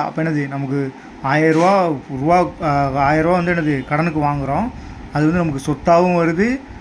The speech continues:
நமக்கு என்னது? பொறுப்பாகவும் வருது. அப்போ சொத்துல ஆயிரம் வரும், கடன்லேயும் என்ன பண்ணும்? பொறுப்புலையும் என்ன பண்ணும்? ஆயிரம் ரூபா வரும்.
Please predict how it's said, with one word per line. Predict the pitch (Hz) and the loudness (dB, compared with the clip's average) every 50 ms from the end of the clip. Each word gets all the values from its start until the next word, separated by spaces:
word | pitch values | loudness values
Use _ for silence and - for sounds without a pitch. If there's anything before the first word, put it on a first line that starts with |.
| - - - 156 | -16 -8 -4 -2
நமக்கு | 156 165 156 160 165 | -2 -2 0 -2 0
என்னது? | 160 151 147 123 - | 0 0 -2 -2 0
பொறுப்பாகவும் | 160 165 185 175 - 190 180 185 190 175 156 | 2 2 2 2 2 2 2 4 2 2 0
வருது. | 151 135 135 127 139 143 | 0 -2 -2 -4 -4 -6
அப்போ | 139 - 202 233 240 - - - - - - - | -4 -2 -2 -2 -4 -6 -10 -18 -20 -10 -4 -2
சொத்துல | 165 165 156 - 196 185 202 220 233 - - 156 147 | -2 -2 0 0 0 2 2 2 0 0 -2 0 0
ஆயிரம் | 151 151 151 151 151 139 139 | 2 2 0 0 -2 -2 -2
வரும், | 139 139 156 220 247 - - - - - - - - - - - - - - - - - - - - - - - - - - - - - - - - | -2 -2 -2 -4 -4 -6 -10 -18 -20 -20 -20 -20 -20 -20 -18 -18 -16 -16 -16 -16 -18 -18 -18 -16 -14 -12 -12 -12 -12 -14 -16 -18 -18 -18 -12 -4 0
கடன்லேயும் | 160 165 165 190 196 196 208 214 | 2 2 4 4 4 4 4 4
என்ன | 190 180 165 151 | 2 2 0 0
பண்ணும்? | 151 147 139 135 131 127 - | -2 -4 -4 -4 -6 -4 0
பொறுப்புலையும் | 170 180 196 196 - 190 190 208 220 | 2 2 4 2 2 2 2 2 2
என்ன | 202 180 165 151 | 2 0 0 -2
பண்ணும்? | 156 147 139 127 110 - - - - 151 | -4 -4 -6 -6 -8 -12 -16 -8 -2 0
ஆயிரம் | 156 156 151 151 143 | 0 2 2 0 0
ரூபா | 156 185 233 262 - - - - - - - - - - - - - - 143 | 0 0 0 -2 -6 -12 -18 -18 -20 -20 -18 -18 -18 -18 -18 -18 -12 -8 -6
வரும். | 139 135 131 131 - | -6 -6 -6 -8 -10